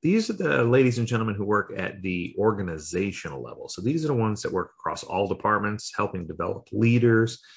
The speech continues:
uh, helping extend agility across the entire enterprise, enabling vision and strategy. These are the people who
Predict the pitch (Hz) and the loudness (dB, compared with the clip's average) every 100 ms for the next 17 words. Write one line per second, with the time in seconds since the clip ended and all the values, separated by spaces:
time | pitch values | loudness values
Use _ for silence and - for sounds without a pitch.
0 | - - _ 95 87 107 104 95 90 - | -20 -20 _ -6 -4 -4 -4 -4 -4 -4
1 | 107 95 87 101 98 82 - 98 92 82 | -2 -2 0 2 2 0 -2 -4 -4 -8
2 | 80 - 76 - 117 110 120 110 107 110 | -10 -8 -6 -2 0 0 0 0 2 0
3 | 92 87 98 101 95 82 95 95 80 73 | 0 -4 -4 -2 -4 -2 0 0 -2 -12
4 | - - 107 113 110 - 107 104 - - | -10 -4 -2 -2 -2 -2 -2 -2 -8 -20
5 | - - _ - 151 170 175 120 123 117 | -20 -20 _ 2 4 4 4 2 0 0
6 | 98 101 95 90 82 | -2 0 -2 -2 -4